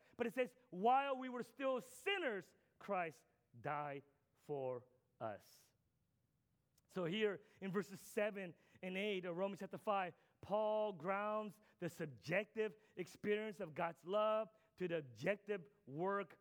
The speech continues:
of Christ on the cross. And he says, "Occasionally, a person might, right, sacrifice themselves for a good person, a righteous person." You know, as Pastor Roy mentioned, that I,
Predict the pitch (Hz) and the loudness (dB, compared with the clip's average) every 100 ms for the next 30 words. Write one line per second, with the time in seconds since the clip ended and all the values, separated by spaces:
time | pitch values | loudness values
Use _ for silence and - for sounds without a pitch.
0 | - 165 - 180 170 - _ _ - 160 | -12 -10 -4 -2 -2 -6 _ _ -8 -6
1 | 147 - 131 110 - - _ _ _ _ | -6 -6 -6 -6 -10 -20 _ _ _ _
2 | _ _ 202 208 240 220 226 - 240 214 | _ _ -2 0 2 0 -4 0 0 0
3 | 240 233 240 - - 214 220 - 226 - | -4 -4 -4 -6 -6 -2 -2 0 -4 -2
4 | 226 214 233 311 330 - - _ _ 156 | -4 2 2 2 -2 -10 -20 _ _ -2
5 | 196 269 - _ _ _ _ - 254 285 | 0 -2 -8 _ _ _ _ -2 -2 -2
6 | 240 240 220 208 - 220 214 - - _ | -2 -2 0 -6 0 0 0 -2 -18 _
7 | 226 185 247 - 196 151 127 - _ _ | 2 4 0 -2 -4 -6 -10 -14 _ _
8 | _ _ _ _ _ _ _ - 214 202 | _ _ _ _ _ _ _ -2 0 2
9 | 233 277 208 - 135 - - _ _ _ | 0 -2 -10 -10 -14 -16 -20 _ _ _
10 | _ _ _ _ _ _ _ _ _ _ | _ _ _ _ _ _ _ _ _ _
11 | 190 202 185 190 190 196 180 185 180 175 | -2 0 -2 -4 -4 -2 0 2 0 -4
12 | 170 175 160 165 | -6 -4 -2 -2